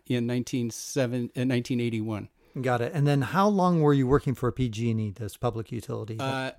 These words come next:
Speaker 1: I worked for them officially thirty-three years, and then, um, three years as a consultant.
Speaker 2: So you were working stiff.
Speaker 1: I was, I was. And it was amazing because I was able to, to travel a lot,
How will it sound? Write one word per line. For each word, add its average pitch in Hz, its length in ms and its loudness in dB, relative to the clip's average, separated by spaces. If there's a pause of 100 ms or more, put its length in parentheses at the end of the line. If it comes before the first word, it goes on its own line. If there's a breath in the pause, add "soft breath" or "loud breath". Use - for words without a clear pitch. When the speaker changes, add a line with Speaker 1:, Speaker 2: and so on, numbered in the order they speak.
(140)
Speaker 1:
I 131 220 6
worked 139 380 4
for 160 100 2
them 143 180 4
officially 131 500 0
thirty-three 139 580 2
years, 139 440 2
and 120 240 2
then, 123 360 0
um, 120 280 0
three 127 260 2
years 117 460 0
as 117 220 -2
a 110 60 -6
consultant. 110 720 -6
Speaker 2:
So - 120 -2
you 262 200 8
were 190 180 10
working 139 400 4
stiff. - 480 0 (100)
Speaker 1:
I 135 200 8
was, 185 480 4
I 160 140 6
was. 165 300 4
And 135 120 6
it 151 40 8
was 147 140 2
amazing 160 460 6
because 131 280 -2
I 143 100 2
was 139 140 0
able 151 260 2
to, 123 120 -4
to - 220 -10
travel 170 480 2
a - 20 2
lot, 113 400 -2